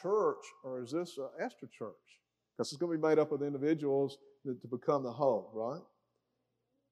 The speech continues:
When I rebel against God, it's gonna be through pride, and our ungodliness will hurt other people. There will be a transfer of God's glory. It's gonna come off of me, and it's gonna go on somebody else,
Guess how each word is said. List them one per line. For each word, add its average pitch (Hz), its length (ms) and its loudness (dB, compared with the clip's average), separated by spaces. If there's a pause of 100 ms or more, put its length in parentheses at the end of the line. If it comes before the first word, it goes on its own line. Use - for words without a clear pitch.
(120)
When 143 160 8
I 190 40 12
rebel 190 360 10
against 170 260 2
God, 151 280 8
it's 135 100 -6
gonna 131 180 -2
be 123 60 0
through 147 180 -4
pride, 110 480 0 (1300)
and 117 120 0
our 139 200 2
ungodliness 139 600 2
will 123 80 -16
hurt 127 180 -2
other 120 120 -2
people. 110 500 -8 (920)
There 131 160 12
will 156 120 10
be 156 140 2
a 147 60 8
transfer 160 760 -2
of 127 140 -2
God's 131 320 8
glory. 143 440 4
It's 120 100 -10
gonna 123 160 -12
come 131 180 -6
off 135 240 -4
of 156 80 -6
me, 139 180 0
and 127 100 -4
it's 139 100 -14
gonna 117 160 -8
go 117 140 0
on 143 80 -4
somebody 156 460 2
else, - 420 0